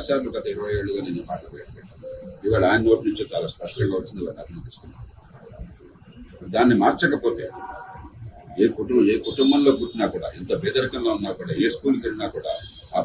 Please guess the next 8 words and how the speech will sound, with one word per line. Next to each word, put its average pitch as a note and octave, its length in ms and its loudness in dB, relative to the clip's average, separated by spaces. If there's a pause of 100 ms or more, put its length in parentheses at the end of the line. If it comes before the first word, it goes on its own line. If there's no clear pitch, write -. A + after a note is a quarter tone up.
పిల్లల C3 220 4 (100)
ప్రతిభ - 320 -8
వికసించే - 400 -12
అవకాశాన్ని A2+ 580 2
ఇచ్చి, - 180 -10 (400)
ఎదిగే A#2 280 2
అవకాశాన్ని - 560 4
ఇచ్చి, - 180 -12